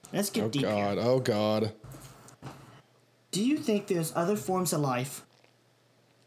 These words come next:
Speaker 1: other than on this earth?
Speaker 2: I think it would be ignorant to say that there's not other
Speaker 1: Thank
Speaker 2: forms
Speaker 1: you.
Speaker 2: of life.
Speaker 1: Yes,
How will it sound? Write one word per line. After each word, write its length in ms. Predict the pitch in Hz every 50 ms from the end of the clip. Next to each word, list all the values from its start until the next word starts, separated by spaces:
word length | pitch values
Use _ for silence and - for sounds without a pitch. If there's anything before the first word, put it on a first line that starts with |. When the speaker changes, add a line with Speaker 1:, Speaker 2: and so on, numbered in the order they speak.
| _ _ _ _ _ _ _ _ _ -
Speaker 1:
other 200 | 147 143 151 147
than 200 | 139 139 135 127
on 180 | 117 123 127 123
this 200 | 120 120 - 117
earth? 300 | 104 90 - - - - - - - - - - _ _ - - _ _ _ _
Speaker 2:
I 120 | - 139 156
think 260 | 151 - 180 175 131
it 60 | 147
would 120 | 151 147
be 160 | 139 143 131 - - -
ignorant 420 | - 135 139 135 147 151 147 - -
to 100 | 139 127
say 280 | - - - 123 127
that 140 | 127 123 107
there's 320 | - 120 117 113 104 104 110
not 420 | 110 107 113 117 120 120 - -
other 180 | - 110 107 104
Speaker 1:
Thank 160 | - 156 -
Speaker 2:
forms 160 | 101 98 - 110
Speaker 1:
you. 40 | 104
Speaker 2:
of 60 | 101
life. 220 | 98 92 85 -
Speaker 1:
Yes, 400 | 147 123 - - - - - -